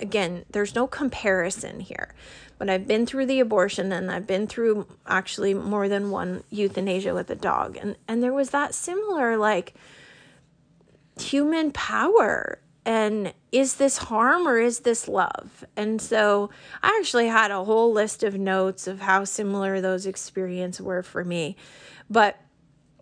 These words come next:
ultimately, I don't even wanna look at them right now because all it is about is being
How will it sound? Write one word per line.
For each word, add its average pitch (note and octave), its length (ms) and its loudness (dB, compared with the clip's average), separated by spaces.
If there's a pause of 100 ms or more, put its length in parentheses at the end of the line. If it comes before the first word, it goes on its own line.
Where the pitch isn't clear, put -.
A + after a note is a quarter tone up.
(560)
ultimately, A#3 720 4
I A3 120 6
don't A3+ 180 0
even G#3+ 140 0
wanna F#3+ 200 0
look F3 220 -2
at G3 100 2
them G#3 240 2
right G#3 240 -2
now G#3 460 0
because G3 800 0 (840)
all B3+ 320 8
it C#4+ 200 4
is A#3+ 200 2
about G#3 680 2 (240)
is A3+ 520 2 (540)
being A#3 840 2